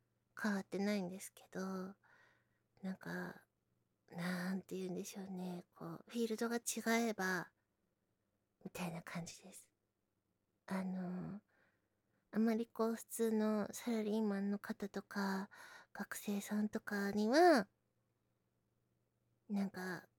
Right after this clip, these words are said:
うーん、ちょっとピンとこないかもしれないんですけど、な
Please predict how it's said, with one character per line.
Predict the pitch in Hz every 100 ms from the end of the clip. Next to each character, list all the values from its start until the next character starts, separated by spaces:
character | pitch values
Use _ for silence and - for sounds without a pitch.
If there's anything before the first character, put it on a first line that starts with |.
| _ _ _ _ _ _ _ _ _ _ _ -
う |
ー | 185
ん、 | 180 180 175 165 165 160 147 - -
ち | 254
ょ |
っ |
と | -
ピ | - 233
ン |
と | 226
こ | -
な | 240 220
い |
か | - 190
も | 202
し | 220
れ | 202
な | 202 196
い |
ん | 190
で | 202
す | -
け | - 196
ど、 | 214
な | 214 196